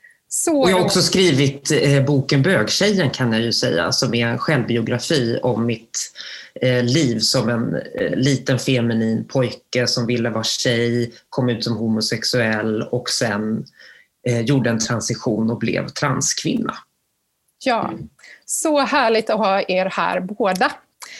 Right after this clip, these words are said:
Speaker 1: Om vi utgår från debatten då som pågår, eh, vad tycker ni, fattas den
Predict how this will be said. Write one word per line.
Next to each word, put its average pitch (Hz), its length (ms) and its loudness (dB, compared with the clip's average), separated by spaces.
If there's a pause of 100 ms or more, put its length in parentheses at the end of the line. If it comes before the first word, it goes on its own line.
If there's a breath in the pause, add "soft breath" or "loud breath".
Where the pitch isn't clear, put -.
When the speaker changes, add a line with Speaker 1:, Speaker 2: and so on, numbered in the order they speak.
(480 loud breath)
Speaker 1:
Om 311 320 4
vi 302 300 4 (140)
utgår 349 600 0
från 175 360 0
debatten 175 760 -2
då 170 200 0
som 185 220 -4
pågår, 202 880 0 (460)
eh, 202 360 2 (320)
vad 330 500 0
tycker 311 360 -2
ni, 170 380 -2 (320)
fattas - 840 -4
den 170 480 -4